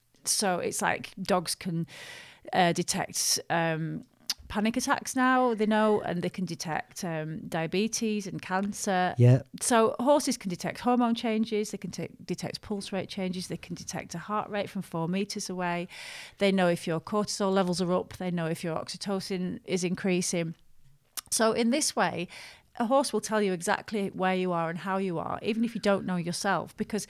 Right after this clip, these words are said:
Speaker 1: the thing about us is that we lie an awful lot.
Speaker 2: Yeah.
Speaker 1: "Patrick, how are you?" "I'm fine."
Speaker 2: "I'm great, yeah."
Speaker 1: <laughs> And, and, and, and I'll be like, "Okay," 'cause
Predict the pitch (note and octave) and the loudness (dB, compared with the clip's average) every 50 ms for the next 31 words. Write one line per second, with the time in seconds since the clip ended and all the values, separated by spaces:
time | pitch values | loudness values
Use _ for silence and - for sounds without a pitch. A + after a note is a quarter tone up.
0 | - - - - G3 - C4 C4+ C4 C4+ A#3 G3+ - - G3 A3 F#3 E3+ E3 - | -12 -14 -14 -6 -2 0 2 2 4 4 4 4 4 2 0 0 0 0 -2 -4
1 | - - F3+ F3 F#3 - F3+ F3 F3 F#3 F#3+ F#3 F3 D#3 D#3 D#3 D3+ - _ - | -6 -6 -6 -6 -6 -4 -4 -4 -2 -2 0 0 0 -2 -2 -4 -8 -12 _ -8
2 | F3+ F3+ F3+ F3 - - E3+ E3 D#3 D3+ - - - _ _ _ _ _ _ _ | -4 -2 -2 -4 -4 -6 -6 -6 -4 -4 -4 -6 -8 _ _ _ _ _ _ _
3 | _ _ - - - B2+ A#2 A2+ A2+ A2 - _ _ - - - - - - - | _ _ -16 -2 2 6 6 6 6 4 0 _ _ -8 -8 -8 -8 -10 -14 -12
4 | - F#3 E3+ E3+ F#3 A3 B3 B3+ G3 D3+ - - _ _ _ - - - - - | -10 -10 -8 -4 -2 0 0 0 0 0 -4 -8 _ _ _ -16 -14 -14 -14 -14
5 | - B3+ C4+ A#3 F3+ D3 - - C#3+ C3 A#2 - A2 B2+ D3 D#3 B2+ F2+ D#2 F#2+ | -14 -12 -12 -12 -12 -12 -6 -2 0 2 4 4 6 6 6 6 4 2 0 -6
6 | - - - C3 C3 B2+ B2+ A#2 G2+ F#2 - - - - - E3+ D#3 - G#3+ - | -12 -6 -2 0 2 4 4 2 2 0 -2 -6 -10 0 2 2 2 2 2 2
7 | B3 A#3 C4 - A#3+ A#3+ - A3+ A#3 - A3 A#3 A#3 A#3+ A#3+ A#3 G#3+ G#3 G3 F#3+ | 2 4 6 4 4 4 6 6 6 6 8 8 8 8 8 8 6 6 6 6
8 | - C4 D#4 - - A#3+ G3 F3+ F#3+ F#3+ - B3+ - | 4 2 2 2 2 2 2 2 2 2 2 0 0